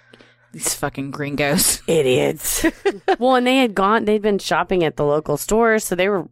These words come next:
Speaker 2: out and about, and people were recognizing them.
Speaker 1: They also had, uh, were the worst hotel guests at this resort.
Speaker 2: <laughs>
Speaker 1: And
Speaker 2: That's right.
Speaker 1: from the beginning, the staff was trying to get them to leave and even lied and said, like, "You're gonna have to find another place to stay. We're completely booked for the holidays,"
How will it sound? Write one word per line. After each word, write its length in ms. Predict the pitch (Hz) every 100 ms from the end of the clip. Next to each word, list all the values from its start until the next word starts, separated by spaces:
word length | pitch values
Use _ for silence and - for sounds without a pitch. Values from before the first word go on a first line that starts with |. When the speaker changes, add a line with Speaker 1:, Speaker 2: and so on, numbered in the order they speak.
| -
Speaker 2:
out 240 | 151 151
and 80 | 151
about, 360 | 139 170 160
and 100 | 156 151
people 260 | 175 165
were 160 | 143 131 - _ -
recognizing 600 | 139 - 127 120 - 214
them. 140 | 214 262
Speaker 1:
They 80 | 240
also 320 | 294 - 285
had, 560 | 220 214 180 175 170 - _ -
uh, 340 | 185 165 151 139
were 480 | 175 180 165 156 - _ _
the 260 | 196 180 175
worst 640 | 160 190 262 240 185 -
hotel 420 | 190 190 - 196 175
guests 300 | 147 143 175
at 100 | 160
this 200 | 160 -
resort. 500 | 143 170 143 123 170
Speaker 2:
<laughs> 240 | - - -
Speaker 1:
And 260 | 196 190
Speaker 2:
That's 120 | 233 -
right. 60 |
Speaker 1:
from 300 | 233 226 247
the 60 | 226
beginning, 680 | 185 180 214 202 175 170 170 - - -
the 140 | 185
staff 520 | - 220 202 196 190
was 160 | 185 -
trying 340 | - 208 190 202
to 60 | 180
get 180 | 175 -
them 100 | 175
to 100 | 160
leave 320 | 151 175 165
and 100 | 151
even 320 | 170 170 156 143
lied 400 | 139 156 190 202
and 140 | 185
said, 280 | - 175 156
like, 220 | 151 156 - - -
"You're 100 | 233
gonna 120 | 277
have 100 | 294
to 80 | -
find 220 | 285 269
another 160 | 262 269
place 260 | 277 262
to 80 | -
stay. 260 | - 277 254
We're 120 | 247
completely 560 | 240 - 220 285 233 254
booked 260 | 247 262
for 180 | - 233
the 60 | 214
holidays," 680 | 226 262 262 220 208 208